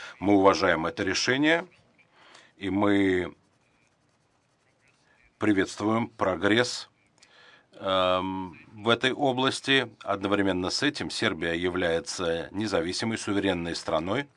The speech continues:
и принимает решение о том, что не стремится к членству в нато.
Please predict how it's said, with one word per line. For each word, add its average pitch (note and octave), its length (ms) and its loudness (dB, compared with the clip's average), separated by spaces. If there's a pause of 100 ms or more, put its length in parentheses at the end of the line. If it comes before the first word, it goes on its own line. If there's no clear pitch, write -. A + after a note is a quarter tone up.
(1400)
и A2 420 -6 (140)
принимает G2+ 520 2
решение C3+ 560 2 (140)
о F#2 180 4
том, A#2 280 0
что - 260 -2
не A2+ 240 4
стремится A2 720 0
к - 40 -16
членству F2+ 460 -2
в A2 100 2
нато. D2+ 340 0